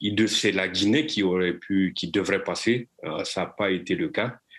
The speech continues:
parce que la Guinée avait à l'époque une très, très bonne équipe avec des très, très grands joueurs, les Kaba Diawara, les Pablo Thiam et tout ce monde-là. Donc, euh, les Pascal Fendounon, et du coup, on se disait que là, c'était, la Guinée était plus forte.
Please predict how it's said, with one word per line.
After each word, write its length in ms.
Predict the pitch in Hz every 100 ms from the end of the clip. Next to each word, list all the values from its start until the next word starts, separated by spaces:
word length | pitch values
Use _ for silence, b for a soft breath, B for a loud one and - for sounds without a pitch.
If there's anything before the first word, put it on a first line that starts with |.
| B
parce 140 | 82
que 100 | -
la 160 | 87 87
Guinée 220 | 90 101
avait 240 | 98 87 98
à 80 |
l'époque 400 | 85 90 98 -
une 240 | 90 80 80
très, 360 | - 104 98
très 200 | - -
bonne 180 | 90 87
équipe 380 | 82 - 104 -
avec 260 | 78 76 -
des 100 | -
très, 220 | - 107
très 180 | - 110
grands 220 | 95 95
joueurs, 260 | 85 92 - B B B -
les 160 | 87
Kaba 280 | 87 87 92
Diawara, 560 | 90 90 87 85 87 92
les 140 | 92 85
Pablo 340 | 85 85 92
Thiam 280 | - 92 87
et 120 | 85
tout 120 | - 113
ce 120 | 104
monde-là. 520 | 90 82 80 101 127 B B B B _
Donc, 400 | 82 123 160 - - -
euh, 300 | 113 104 101
les 600 | 101 101 98 95 92 90
Pascal 400 | 113 - 113 104
Fendounon, 680 | - 104 92 92 101 123 - -
et 400 | 87 87 87 90 _
du 140 | -
coup, 260 | 90 - 131 107
on 120 | 87
se 120 | - _
disait 400 | 95 90 117 135
que 120 | 104
là, 260 | 101 95 143
c'était, 760 | - 95 - 107 95 85 78
la 140 | 80 85
Guinée 280 | - 113 110
était 180 | -
plus 180 | 85 143
forte. 320 | 135 131 -